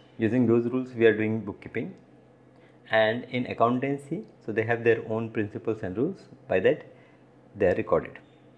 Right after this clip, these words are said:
Authority level. The way, the work of bookkeeper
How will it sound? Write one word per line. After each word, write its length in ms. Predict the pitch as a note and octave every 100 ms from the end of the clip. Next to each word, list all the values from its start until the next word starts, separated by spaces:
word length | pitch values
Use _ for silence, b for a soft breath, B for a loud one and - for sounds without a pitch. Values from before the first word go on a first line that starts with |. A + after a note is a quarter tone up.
| - - _ _ b b b b - -
Authority 440 | - A#2+ A#2+ C3+
level. 240 | G2+ D#2 - - _ - - B B B _ A2
The 100 | A2+
way, 300 | B2+ C#3+ B2
the 100 | A#2
work 240 | C#3 D3+
of 180 | E3+ E3
bookkeeper 480 | C3+ C3+ C3+ - A#2+